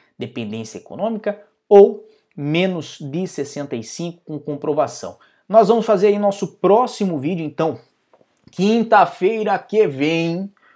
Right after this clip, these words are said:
vamos falar sobre reagrupamento familiar de ascendentes,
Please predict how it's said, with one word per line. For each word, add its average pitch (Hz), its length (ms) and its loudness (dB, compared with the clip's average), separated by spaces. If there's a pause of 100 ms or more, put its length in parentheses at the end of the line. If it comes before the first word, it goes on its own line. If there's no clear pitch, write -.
(140)
vamos 156 440 2
falar 147 380 2
sobre 147 400 -4
reagrupamento 151 960 -4
familiar 139 640 -4 (300)
de 139 240 -2
ascendentes, 135 1300 -8